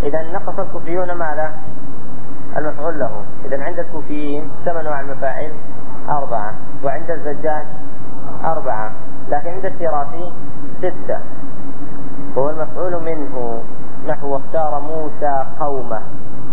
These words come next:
هل موسى اختار قومه كله؟ لا، اختار من قومه.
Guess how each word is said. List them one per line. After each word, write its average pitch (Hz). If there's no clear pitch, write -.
هل 151
موسى 170
اختار 151
قومه 135
كله؟ 123
لا، 156
اختار 170
من 190
قومه. 117